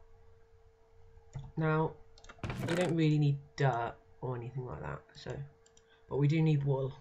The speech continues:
so that we can make our beds, et cetera. Um, we'll need a bucket. Need anything else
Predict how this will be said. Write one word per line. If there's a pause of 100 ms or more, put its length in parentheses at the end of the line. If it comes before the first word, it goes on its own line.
(120)
so
that
we
can
make
our
beds, (220)
et
cetera. (1600)
Um,
we'll
need
a
bucket. (3250)
Need
anything
else